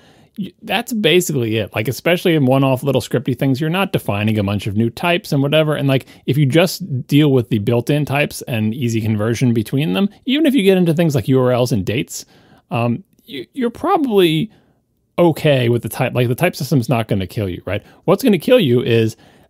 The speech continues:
the A P I, and not, well, actually, before I get to that,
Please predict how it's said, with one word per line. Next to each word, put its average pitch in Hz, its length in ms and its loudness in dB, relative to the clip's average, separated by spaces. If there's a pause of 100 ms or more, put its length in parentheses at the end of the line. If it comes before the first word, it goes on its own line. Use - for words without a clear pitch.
the 135 200 0
A 180 160 4
P 151 220 0
I, 127 280 0
and 139 220 2
not, 151 280 0
well, 139 220 0 (300)
actually, 143 300 0 (300)
before 151 200 0
I 151 40 2
get 131 80 0
to 110 80 0
that, 107 160 -4